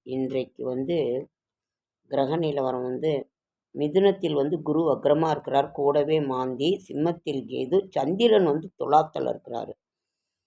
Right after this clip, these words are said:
சந்திரன் துலாத்துல இருக்கிறாரு. தனுசில் சூரியன், செவ்வாய், புதன், சுக்கிரன் இருக்காங்க. மீனத்தில் மீன-, ம-, கும்பத்தில் ராகு, மீனத்தில் சனி.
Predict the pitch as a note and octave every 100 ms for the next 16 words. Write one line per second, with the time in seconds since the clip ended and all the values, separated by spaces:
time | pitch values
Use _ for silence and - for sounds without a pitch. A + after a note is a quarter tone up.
0 | _ _ _ _ _ _ _ _ C#3+ D#3
1 | F#3 F#3+ F#3 E3 C3+ C#3+ D#3+ D#3+ C#3 A#2+
2 | - B2 A#2+ C3 G3 D4 _ _ C#3+ C#3+
3 | F#3+ F#3+ F#3+ G3+ - D#3+ F3 F#3+ F3+ F3+
4 | D3+ D3+ D3 C#3 C3+ C#3 - - C#3 C#3
5 | B2+ A#2 A#2 A#2 B2 F3 - _ _ _
6 | _ _ _ _ _ _ _ _ C3+ D3+
7 | G3 A3 F#3+ - G3 G#3+ C4 - _ _
8 | _ _ _ _ _ _ _ _ _ _
9 | _ _ _ _ _ _ _ _ D#5+ D#5
10 | _ _ _ _ _ _ _ - C#3+ F3
11 | F#3+ F#3 - - _ _ _ - B2 A#2+
12 | - _ - G3+ A3+ A3+ G3+ F3+ D3+ D3+
13 | D3 D#3+ G3 E3 E3+ D3+ - E3 - C3
14 | C3